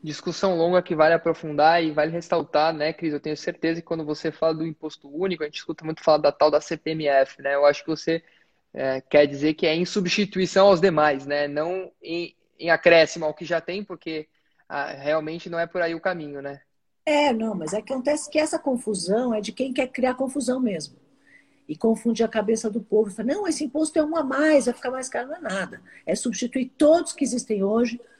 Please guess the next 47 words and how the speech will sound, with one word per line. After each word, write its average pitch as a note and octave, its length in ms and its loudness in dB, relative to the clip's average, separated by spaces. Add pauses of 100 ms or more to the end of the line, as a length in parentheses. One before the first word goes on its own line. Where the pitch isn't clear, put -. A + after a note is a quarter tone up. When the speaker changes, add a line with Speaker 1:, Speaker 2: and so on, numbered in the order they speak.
(280)
Speaker 2:
por D4 160 2
um E4 180 0
único C#4 360 2
imposto A#3+ 500 -2
único. F#3+ 360 -6 (120)
Por A#3+ 120 0
isso D4 100 -2
que E4 80 -4
chama F#4 160 -2
imposto F4+ 340 0
único. G#3 300 -4 (760)
E, A#3 560 4
e, A3 720 0 (180)
e F3 60 -2
aí A3+ 80 2
eles C4 120 -2
falam, C4 160 -8
não, E4 320 0
isso D#4+ 160 0
é D4 40 6
a C#4+ 60 6
volta C#4+ 320 4
da C4 120 0
C C#4 120 -6
P C#4 100 -8
M C4+ 120 -4
F. C#4 720 2 (360)
Não - 100 -12
é G4+ 120 -6
volta F#3 400 2
da D#3 40 -4
C - 160 -8
P - 80 -10
M D#3+ 140 -2
F F#3 180 -4
nenhuma. D#3+ 400 -6
Todo A#3+ 240 -2
mundo A3 160 -6
que - 100 -16
sabe, F3 600 -6
sabe F3 420 -8
que G#3 140 -8
não E3+ 240 -6
é. B2 200 -6 (460)
Então, D4 360 0
é, B3+ 180 -6
é, A3 500 -4